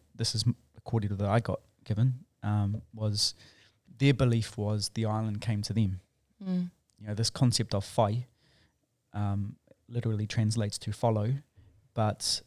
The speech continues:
Speaker 1: um, you know, Marano, the concept was to be found.
Speaker 2: Mm.
Speaker 1: And, um, that's where our tupuna had that faith. And so I think that we need that faith <laughs> as
Speaker 2: Yeah.
Speaker 1: well in terms of,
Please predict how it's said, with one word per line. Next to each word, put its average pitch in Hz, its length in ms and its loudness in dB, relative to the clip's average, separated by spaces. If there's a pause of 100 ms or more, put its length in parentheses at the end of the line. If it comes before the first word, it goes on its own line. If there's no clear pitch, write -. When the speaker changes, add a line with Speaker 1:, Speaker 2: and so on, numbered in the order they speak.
(140)
Speaker 1:
um, 104 460 0 (920)
you 110 120 -14
know, 101 120 -10 (1200)
Marano, 117 560 4 (400)
the 110 420 0
concept 117 480 0
was 107 440 0 (180)
to - 100 -4
be 104 100 -2
found. 104 440 0 (280)
Speaker 2:
Mm. 185 280 0 (280)
Speaker 1:
And, 110 540 -2
um, 107 420 -2 (640)
that's 113 320 0
where 110 440 0 (600)
our 110 100 -2
tupuna 107 380 -2
had 104 200 -2
that 104 160 -6
faith. - 460 -4 (440)
And 113 160 -2
so 110 180 2
I 110 60 2
think 113 260 -2
that 107 100 -4
we 123 120 0
need 123 160 2
that 107 160 -2
faith - 240 -2 (120)
<laughs> - 120 -18
as - 180 -2
Speaker 2:
Yeah. 151 140 2
Speaker 1:
well 120 180 4
in 113 80 -2
terms 117 320 -2
of, 107 240 -4